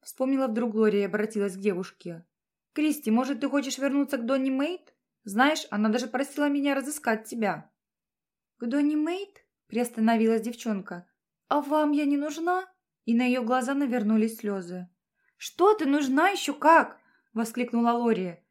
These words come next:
которая уже успела привыкнуть к этой простой, бесхитростной девчонке.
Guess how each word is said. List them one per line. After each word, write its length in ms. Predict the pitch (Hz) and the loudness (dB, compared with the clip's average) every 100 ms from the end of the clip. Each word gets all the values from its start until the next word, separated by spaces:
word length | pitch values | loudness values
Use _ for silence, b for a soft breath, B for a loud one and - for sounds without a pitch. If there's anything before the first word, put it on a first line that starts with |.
| _ | _
которая 360 | - 226 262 262 | -6 0 2 2
уже 160 | 240 | 2
успела 380 | 262 269 269 269 | -2 -4 -4 -2
привыкнуть 520 | 262 240 277 330 277 | 0 -2 -2 -2 -4
к 60 | - | -2
этой 200 | 214 220 | -2 0
простой, 400 | 220 220 - 285 | 0 -4 -4 -4
бесхитростной 640 | 220 220 220 214 226 226 | -4 -8 -6 -4 -4 -4
девчонке. 640 | 226 277 - 208 175 170 | -4 -6 -6 -6 -6 -12